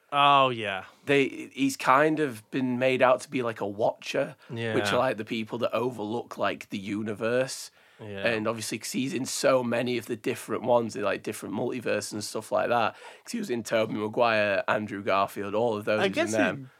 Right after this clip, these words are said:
Speaker 1: he's all right to explain why he's in so many different
Speaker 2: Yeah.
Speaker 1: places doing different things. So
Speaker 2: Yeah,
Speaker 1: it's
Speaker 2: I
Speaker 1: not, like,
Speaker 2: suppose.
Speaker 1: the worst thing, but I guess it's
Speaker 2: But that's where it got into, like, pandering, I think.
Speaker 1: It does a little bit, but if it's, like, sort of justifiable, I can forgive it somewhat,
Speaker 2: I
Speaker 1: you know what I
Speaker 2: suppose,
Speaker 1: mean?
Speaker 2: I suppose saying that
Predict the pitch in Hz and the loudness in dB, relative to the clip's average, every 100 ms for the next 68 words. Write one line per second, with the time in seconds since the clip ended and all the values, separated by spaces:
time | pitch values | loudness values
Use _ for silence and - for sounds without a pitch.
0 | - - 180 180 175 165 156 160 151 139 | -18 -10 0 4 6 8 6 6 0 -4
1 | - - 117 123 143 127 113 113 107 127 | -6 -4 0 2 2 0 0 0 -2 -6
2 | 113 107 104 117 107 110 104 104 104 - | -6 -6 -6 -4 -4 -4 -6 -8 -10 -2
3 | 160 151 107 87 69 - 113 104 104 98 | 6 6 6 2 -2 -4 -4 -4 -6 -8
4 | 110 92 - 101 95 90 120 92 - 90 | -10 -12 -8 -8 -8 -8 0 2 2 2
5 | 170 165 185 170 - - 123 107 110 110 | 0 2 4 4 0 -4 -6 -6 -6 -4
6 | 117 123 - - - - 127 143 160 147 | -2 -2 -4 -14 -16 -4 -2 -2 -4 -6
7 | 113 82 117 131 127 - - 139 135 123 | -6 -4 -6 -6 -6 -6 -2 -2 2 2
8 | 120 160 143 135 113 104 90 - - 107 | 4 4 4 2 -4 -2 -4 -2 -2 -2
9 | 110 - 80 120 - 104 104 87 - - | -4 -6 -6 -6 -8 -8 -8 -10 -16 -20
10 | _ _ - 220 277 247 247 214 196 147 | _ _ -4 0 2 6 8 10 10 6
11 | 123 117 127 135 - 190 - - 196 180 | 2 2 -2 -4 -2 -4 -2 4 6 6
12 | - 214 165 175 160 139 - 135 123 113 | 0 0 0 0 -2 -4 4 6 8 4
13 | 107 101 120 104 - 123 110 127 113 107 | 0 -2 -8 -12 -8 -6 -2 0 0 -2
14 | - - 117 104 101 95 92 - 131 110 | -4 -10 -8 -8 -6 -4 0 2 4 4
15 | 107 - 117 98 95 92 143 151 135 165 | 4 4 4 2 -4 -6 -6 -2 2 2
16 | - 135 127 127 98 | 4 4 6 4 0